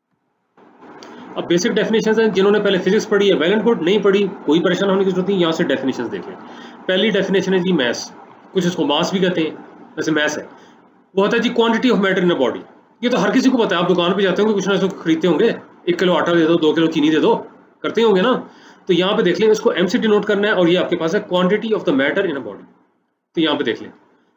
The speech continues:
तो यहाँ पे ए वन के जी, टू के जी, इसकी direction कोई नहीं होती, ये scalar है। आगे, आगे जी velocity, अभी हमने dynamics नहीं पढ़नी, आगे जाके आएगा, लेकिन यहाँ पे देख लें, ये फिर भी पढ़ लें, ये है जी distance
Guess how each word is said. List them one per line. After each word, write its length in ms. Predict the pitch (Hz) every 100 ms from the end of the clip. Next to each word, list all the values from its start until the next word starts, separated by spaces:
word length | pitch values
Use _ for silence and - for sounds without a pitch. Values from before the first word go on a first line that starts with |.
| _
तो 60 | -
यहाँ 180 | 160 180
पे 160 | 185
ए 40 | 151
वन 220 | 151 165
के 160 | 165 151
जी, 120 | 160
टू 140 | 160
के 120 | 139
जी, 180 | 120 - 208
इसकी 220 | 190 226
direction 340 | 185 214 247
कोई 120 | 240
नहीं 100 | 233
होती, 160 | 180 -
ये 80 | 175
scalar 320 | - 190 165
है। 120 | 101 - - _ _ _ _ _ -
आगे, 220 | 196 247
आगे 200 | 233 214
जी 100 | 214
velocity, 400 | 175 143 - 180
अभी 160 | 185 196
हमने 160 | 208 202
dynamics 440 | 143 170 214 214
नहीं 80 | 247
पढ़नी, 240 | 196 196
आगे 260 | 214 151 175
जाके 220 | 185 175
आएगा, 220 | 151 147
लेकिन 220 | 196 180 170
यहाँ 120 | 156
पे 100 | 151
देख 160 | 131 151
लें, 80 | 151 - _ -
ये 40 |
फिर 140 | 180 220
भी 80 |
पढ़ 180 | 180 123
लें, 80 | 107
ये 160 | 131 180
है 80 |
जी 120 | 185 208
distance 400 | 175 160 226